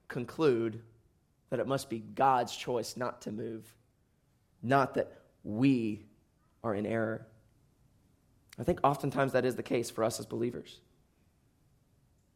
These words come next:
that we fail to spend the kind of time and energy and devote ourselves to prayer the way we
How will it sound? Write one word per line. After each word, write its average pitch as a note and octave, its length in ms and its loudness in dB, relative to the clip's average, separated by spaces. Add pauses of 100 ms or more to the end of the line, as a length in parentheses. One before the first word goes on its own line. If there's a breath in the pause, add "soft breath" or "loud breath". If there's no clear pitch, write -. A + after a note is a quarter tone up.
(280)
that - 80 -2
we B2 140 -2
fail D3+ 400 6
to D#3 120 -6
spend C#3 380 -2
the B2+ 60 -6
kind C3 180 -4
of A2 140 -8
time C3+ 420 -2
and A#2 100 -6
energy C3+ 600 -2 (440 soft breath)
and B2+ 140 -2
devote B2 380 2
ourselves A#2 440 0
to - 120 -12
prayer A#2 340 0
the G#2+ 120 -4
way A2 260 -2
we A2 320 -4